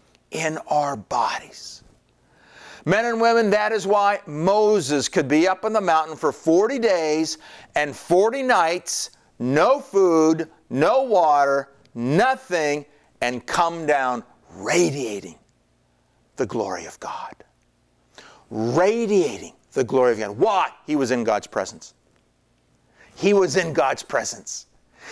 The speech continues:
And it satisfied him. It filled him. Every cell of his body. Oh, men and women,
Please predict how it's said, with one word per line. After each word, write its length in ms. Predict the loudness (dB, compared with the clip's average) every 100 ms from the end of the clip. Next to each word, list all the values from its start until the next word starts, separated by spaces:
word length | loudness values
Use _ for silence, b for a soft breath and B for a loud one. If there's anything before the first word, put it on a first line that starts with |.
| B B B
And 180 | -4 -2
it 120 | -2
satisfied 1040 | -2 0 2 2 2 2 0 0 0 -2
him. 160 | -6 -12 B B B
It 240 | 0 0 0
filled 680 | -10 -8 0 2 2 0 -2
him. 380 | -2 -4 -6 -16 _ _ _ _ _ _ _ _ _ -4
Every 360 | -4 -2 -4
cell 380 | -4 -6 -6 -6
of 60 | -10
his 140 | -12
body. 320 | -10 -10 -12 -20 _ _ _ 0
Oh, 300 | 4 4 0
men 640 | -6 -6 0 2 2 -2 -4
and 320 | -2 -2 -2
women, 320 | 0 0 0